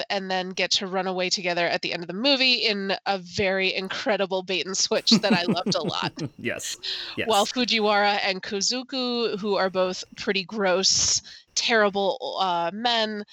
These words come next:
Speaker 1: die of mercury poisoning.
Speaker 2: Yes. <laughs> Uh, and also for one of them, mercury poisoning plus torture.
Speaker 1: Yes. So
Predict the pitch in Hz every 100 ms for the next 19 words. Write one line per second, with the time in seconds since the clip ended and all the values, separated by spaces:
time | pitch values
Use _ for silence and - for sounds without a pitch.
0 | - - - 196 202 185 185 185 160 -
1 | 147 175 117 175 - 143 190 151 117 -
2 | - - - - - - - 202 - -
3 | - - 185 - - - - - - -
4 | - - - - - - 135 135 147 165
5 | 151 165 135 117 139 131 123 117 110 -
6 | 127 - 127 135 127 123 120 117 - 123
7 | - 107 - - - _ _ _ _ _
8 | _ 196 180 - - - _ _ - -
9 | - - - - - - - - 311